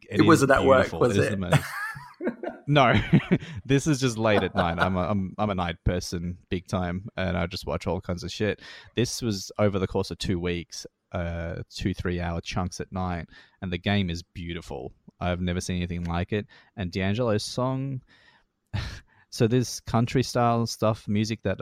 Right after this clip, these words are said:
Speaker 1: me and the crew have been doing the last two years, D'Angelo comes along with one track, sums up everything that we've been trying to do <laughs> for the last two years. And me and the rest of the boys just looking at each other going, "Man,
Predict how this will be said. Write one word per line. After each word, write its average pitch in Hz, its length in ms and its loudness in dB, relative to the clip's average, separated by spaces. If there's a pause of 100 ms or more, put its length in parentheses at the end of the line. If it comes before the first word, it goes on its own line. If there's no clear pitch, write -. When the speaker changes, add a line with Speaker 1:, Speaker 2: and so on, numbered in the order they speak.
(100)
Speaker 1:
me 98 220 0
and 92 100 0
the 87 80 -2
crew 107 280 0
have 95 80 0
been 90 100 -2
doing 87 220 -2
the 87 80 -4
last 87 340 -4
two 92 100 -6
years, 120 460 -6 (520)
D'Angelo 107 520 2
comes 92 300 -4
along 87 240 -2
with 85 220 -4
one 143 200 -2
track, 95 440 0 (180)
sums 104 340 0
up 92 200 2
everything 95 460 0
that 87 120 -2
we've 87 160 0
been 90 120 -2
trying 117 260 4
to 120 100 4
do 117 460 4
<laughs> - 80 -16
for 139 100 -6
the 117 80 -2
last 139 500 4
two 180 100 6
years. 139 500 -2 (480)
And 113 120 4
me 143 140 6
and 135 140 4
the 117 80 4
rest 123 240 4
of 117 80 2
the 113 180 4 (260)
boys 110 240 6
just 104 160 -2
looking 120 200 2
at 104 80 6
each 98 160 0
other 104 160 4
going, 95 340 4
"Man, 135 400 0